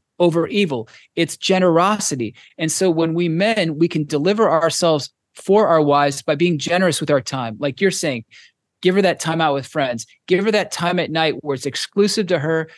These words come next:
She's not a problem you're fixing. You're listening to her. You're hanging on every word. You're making eye contact. You're not tuning her out when she's talking about her emotional, biological, spiritual,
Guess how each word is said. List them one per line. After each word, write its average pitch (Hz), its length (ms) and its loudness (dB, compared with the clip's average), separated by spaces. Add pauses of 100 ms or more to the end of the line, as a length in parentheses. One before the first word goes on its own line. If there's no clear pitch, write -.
(100)
She's 139 320 -4
not 175 160 0
a 180 40 -2
problem 170 400 -2
you're 143 120 -2
fixing. 170 580 -6 (160)
You're 131 160 -2
listening 175 460 0
to 170 160 -6
her. 165 400 -4 (240)
You're 123 160 -4
hanging 175 280 2
on 160 120 0
every 180 240 2
word. 165 500 4 (160)
You're 139 160 -2
making 165 340 2
eye 165 220 2
contact. 160 720 -4 (180)
You're 143 100 -2
not 175 260 0
tuning 185 300 0
her 165 40 0
out 165 220 0
when 156 100 -4
she's 147 220 -2
talking 156 240 -2
about 151 320 0
her 151 140 0
emotional, 165 640 2
biological, 156 960 0
spiritual, 170 880 -2